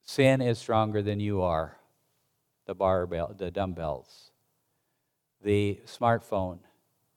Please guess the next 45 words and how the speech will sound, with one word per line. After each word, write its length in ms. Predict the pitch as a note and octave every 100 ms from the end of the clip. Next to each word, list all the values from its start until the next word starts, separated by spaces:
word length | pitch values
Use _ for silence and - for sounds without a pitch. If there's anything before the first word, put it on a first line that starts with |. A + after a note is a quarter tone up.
| _
Sin 280 | - A#2+ A#2+
is 100 | A#2
smarter 420 | - A#2 A2 G#2+
than 160 | F#2 F2
you. 300 | F2 F#2 F#2+ _ _ _ _ _ _ _ _
You 100 | -
know 160 | G2+ G#2+
that? 340 | A#2 B2 - _ _ _ _ _ _ _
Sin 260 | - A#2+ B2+
is 100 | A#2+
smarter 420 | - A2 A2 G#2+
than 200 | F#2+ F#2+
I 160 | F#2+ G2
am. 280 | G2 G#2+ A#2 _ _ _ _ _ _ _ _ _ _ _ _
My 420 | F#2+ G2 F#2+ F2+ - _
phone 320 | B2+ B2+ A#2+
is 140 | G#2+
smarter 380 | - G2 G2 G2
than 180 | F#2 F#2
I 160 | G2
am. 240 | G2+ G2+ A2 G#2+
I 140 | G#2
can 260 | - G#2 G#2 -
ask 340 | A2 A2 - A2+
it, 160 | G#2+ _ _ _ -
if 160 | G2+ G#2+
I 100 | G#2
was 200 | G2 F#2
smart 280 | A2+ A2+ G#2+
enough 180 | G#2
to 100 | -
know 120 | G#2 G#2+
how 160 | G#2+
to 80 | G#2
ask 280 | G2+ G#2+ -
it, 80 | G#2+
I 140 | C3+
could 180 | A#2 G2
ask 320 | F#2+ F#2+ -
it, 200 | G2 - _ _ _ -
uh, 140 | G2+
all 180 | A2+ A2+
kinds 280 | - A2 G#2
of 120 | G2+
questions. 680 | G#2 F2 - E2+ - -